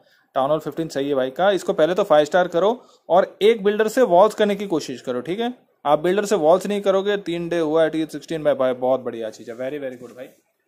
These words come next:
अच्छी बात है। काजी भाई का बेस अच्छी, layout अच्छा है, कार्तिक भाई का भी tag check करते हैं हम लोग। आ, guys एक second यार, थोड़ा सा issue हो गया है, एक बार ना light चली गई है पाँच minute के लिए, अगर मैं अभी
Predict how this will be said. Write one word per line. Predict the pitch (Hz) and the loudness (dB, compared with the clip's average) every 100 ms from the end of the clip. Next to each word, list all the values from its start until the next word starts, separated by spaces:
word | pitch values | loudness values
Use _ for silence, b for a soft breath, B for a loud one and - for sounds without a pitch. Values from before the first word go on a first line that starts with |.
| _ _ _ | _ _ _
अच्छी | _ 139 | _ -16
बात | 120 139 | -14 -14
है। | |
काजी | 135 120 127 | -14 -16 -14
भाई | 127 | -16
का | 139 | -14
बेस | 131 127 - | -14 -14 -16
अच्छी, | - - | -20 -12
layout | 127 127 117 | -10 -8 -10
अच्छा | - 147 135 | -10 -10 -8
है, | 180 b b b b - | -8 b b b b -8
कार्तिक | 135 139 135 | -8 -8 -8
भाई | 131 131 | -8 -6
का | |
भी | 135 135 | -8 -6
tag | 127 127 | -6 -6
check | 127 - | -12 -10
करते | 127 127 | -10 -10
हैं | 123 | -8
हम | |
लोग। | 135 175 _ _ _ _ _ _ _ _ _ _ | -8 -10 _ _ _ _ _ _ _ _ _ _
आ, | 143 151 156 160 | -2 0 2 2
guys | 160 214 190 - | 2 2 0 -4
एक | 208 214 | -4 -2
second | 208 208 185 | -2 0 2
यार, | 190 190 | 0 0
थोड़ा | 165 190 208 | 0 4 4
सा | 226 | 0
issue | 170 - 208 | -8 -8 -4
हो | 175 | -2
गया | 147 139 | 0 2
है, | 185 196 160 | 0 -2 -6
एक | 170 | -4
बार | 180 214 | -2 0
ना | 240 | 0
light | 165 196 | 0 0
चली | 196 190 156 | -2 -2 -2
गई | 135 127 | -4 -4
है | 123 127 | -4 -4
पाँच | 139 139 147 | -6 -6 -12
minute | 139 139 | -16 -12
के | 127 | -10
लिए, | 127 | -6
अगर | 131 143 160 | -6 -6 -4
मैं | 170 | -2
अभी | 156 165 | -2 -4